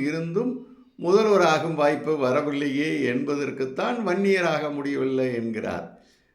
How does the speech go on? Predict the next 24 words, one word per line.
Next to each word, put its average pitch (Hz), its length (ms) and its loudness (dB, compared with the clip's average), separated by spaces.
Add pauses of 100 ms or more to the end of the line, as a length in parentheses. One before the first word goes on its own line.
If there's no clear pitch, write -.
(160)
வன்னியர் 170 520 2 (100)
ஆகலாம், 151 500 0 (120)
தவறில்லை. 131 600 0
இன்னைக்கு 175 360 -2
எடப்பாடி 185 440 0
பழனிசாமி 151 600 -2
எப்படி 151 220 -4
ஆனாரு? 123 440 -2 (520)
நிச்சயம் 185 680 2
வன்னியர் 160 400 2
தான் 180 220 -2 (100)
அதிக 185 480 -2
சட்டமன்றங்களில் 151 1000 -4
ஆதிக்கம் 156 440 -4
செலுத்தக்கூடிய, 127 640 -4 (540)
ஏன்னா 202 260 0
கொங்கு 220 300 -2
கவுண்டர்கள் 180 680 2
ஆதிக்கம் 170 400 2
செலுத்துறது 160 420 0
நாற்பது 151 420 0
தொகுதிக்கு 170 380 -4
உள்ளதா. 170 480 -2 (560)
ஆனா 170 240 0